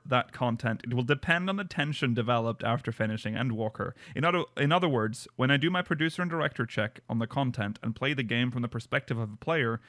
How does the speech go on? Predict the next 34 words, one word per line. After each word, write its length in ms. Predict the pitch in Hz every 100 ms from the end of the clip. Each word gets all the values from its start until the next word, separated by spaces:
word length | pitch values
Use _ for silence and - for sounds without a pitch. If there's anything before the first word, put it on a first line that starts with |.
| - - -
the 100 | 139
image 380 | - 165 180 156
of, 320 | 170 156 - - _
"I 100 | 135
definitely 440 | 123 160 - 175 160
think 260 | - 160
other 220 | 123 139
players 420 | 139 143 127 131 -
would 120 | 120
think 300 | - 160 -
that 200 | 113 -
way, 240 | 113 110
so 140 | 120 113
this 240 | 127 123
is 100 | 127
how 160 | 131 120
we 160 | 123
should 240 | 117 131 107
deliver 400 | 117 117 123 127
our 160 | 117
content 460 | - 139 139 113 104
from 100 | 110
six 240 | - 120
point 240 | - 113 113
oh, 380 | 110 113 - - _ _ -
six 180 | 135
point 260 | - 117 113
one 200 | 135 117
onwards," 520 | - 147 120 110 113 - - -
will 80 | 127
become 400 | 127 131 120 117
obvious, 540 | 123 127 107 - - -
I 80 |
reckon. 480 | 95 98 - 104 107